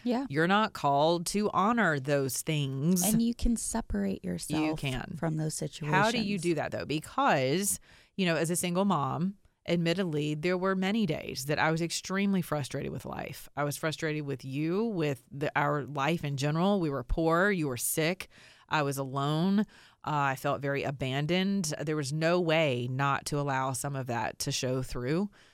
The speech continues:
Speaker 2: So what were some of the ways that you were able to cope, or did you? I mean, how did you separate my crap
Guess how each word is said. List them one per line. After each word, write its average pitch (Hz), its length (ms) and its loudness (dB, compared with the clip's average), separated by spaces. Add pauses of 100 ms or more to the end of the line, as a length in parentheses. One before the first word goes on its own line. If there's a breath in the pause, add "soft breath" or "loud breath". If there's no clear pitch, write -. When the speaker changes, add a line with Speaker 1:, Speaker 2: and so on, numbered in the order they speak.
(160 soft breath)
Speaker 2:
So 160 500 2
what 170 280 2
were 196 120 0
some 175 220 0
of 160 60 0
the 151 80 0
ways 135 440 0
that 131 200 0
you 127 220 -2
were 123 320 -2 (260)
able 135 260 0
to 131 100 -4
cope, 156 360 0
or 151 140 2
did 147 340 -2
you? 65 320 -6 (220)
I - 40 -4
mean, 151 140 0
how 147 140 4
did 165 160 2
you 190 80 -2
separate 175 600 2
my 139 300 0
crap 143 480 2